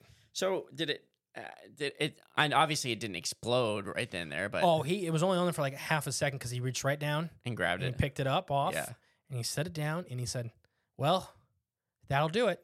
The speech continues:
Speaker 1: I'm done.
Speaker 2: As his hand was falling apart.
Speaker 1: Jeez. That's nuts. That's insane.
Speaker 2: The day he was supposed to retire, this was his last experiment.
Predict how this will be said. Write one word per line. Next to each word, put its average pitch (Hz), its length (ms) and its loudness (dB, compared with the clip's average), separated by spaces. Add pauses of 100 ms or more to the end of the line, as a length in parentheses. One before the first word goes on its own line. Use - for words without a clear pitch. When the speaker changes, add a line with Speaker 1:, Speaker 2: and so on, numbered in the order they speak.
Speaker 1:
I'm 117 200 0
done. 127 280 4
Speaker 2:
As 135 120 4
his 160 160 -2
hand 233 320 0
was 135 160 -2
falling 113 260 -4
apart. - 400 -6
Speaker 1:
Jeez. 104 840 -6 (640)
That's 107 260 -8
nuts. 101 440 -8 (320)
That's 107 160 -12
insane. 98 420 -6 (840)
Speaker 2:
The 156 100 -2
day 170 260 2
he 196 60 0
was 190 80 2
supposed 180 160 -2
to 156 60 -4
retire, 143 260 4
this 135 100 -2
was 151 80 -2
his 131 140 -2
last 139 220 0
experiment. 127 440 -6